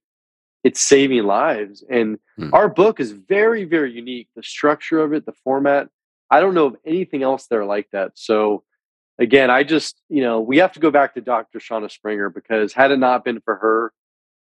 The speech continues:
Speaker 1: reaching out to me and offering to help me with this project, it would have never happened. So again,
Speaker 2: Yeah.
Speaker 1: just an amazing collaboration. And, you know, we're living proof that a culturally competent clinician or therapist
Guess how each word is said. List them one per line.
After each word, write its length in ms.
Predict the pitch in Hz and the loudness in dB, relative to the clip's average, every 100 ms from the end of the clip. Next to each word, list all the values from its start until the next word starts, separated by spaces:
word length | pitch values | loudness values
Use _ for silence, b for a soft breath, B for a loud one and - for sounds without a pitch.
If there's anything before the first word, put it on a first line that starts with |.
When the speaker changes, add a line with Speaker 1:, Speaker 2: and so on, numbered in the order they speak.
| - | -6
Speaker 1:
reaching 380 | 120 117 110 | -4 -4 0
out 220 | 104 104 - | 0 0 -2
to 100 | 113 | -6
me 360 | 107 110 110 _ _ _ _ _ | -2 -2 -4 _ _ _ _ _
and 380 | 107 104 101 95 - | 0 2 0 -2 2
offering 500 | 110 113 - 120 113 | 2 2 0 -2 -2
to 80 | 107 | -2
help 200 | 113 113 | -2 -2
me 80 | 113 | -8
with 120 | - | -10
this 120 | 101 | -16
project, 580 | - 104 104 101 113 - | -4 0 0 0 -2 0
it 80 | 147 | 2
would 100 | 127 | 2
have 100 | 110 | 2
never 260 | 107 110 98 | -2 -2 -2
happened. 440 | 98 95 - 92 | -2 -4 -8 -20
So 420 | - 104 98 101 113 | -10 -6 -4 -4 -4
again, 360 | 104 107 98 | 0 0 0
Speaker 2:
Yeah. 80 | 78 | -2
Speaker 1:
just 200 | - - | -4 -4
an 120 | 120 | 0
amazing 520 | 113 120 139 143 135 | 2 4 4 2 0
collaboration. 960 | - 127 120 107 110 110 104 - 113 101 | -2 0 0 0 -4 -4 -6 -8 -8 -8
And, 300 | 110 110 107 - _ _ _ _ - | -6 -4 -6 -12 _ _ _ _ 2
you 80 | |
know, 140 | 143 139 | 4 4
we're 140 | 170 | 2
living 380 | 208 202 220 180 | 2 2 0 -6
proof 400 | - 135 147 185 - | -8 -6 -6 -6 -6
that 260 | 120 117 113 _ _ _ _ _ | -2 -2 -2 _ _ _ _ _
a 120 | 135 | -6
culturally 540 | - - 143 - 156 147 | -4 -2 -2 -2 -4 -4
competent 580 | - 127 117 _ 127 | -2 -4 -4 _ -10
clinician 500 | - 117 110 113 - | -10 -10 -6 -4 -4
or 100 | 113 92 | -4 -4
therapist 720 | 104 104 107 135 143 - - | -2 -2 -2 -2 -4 -6 -20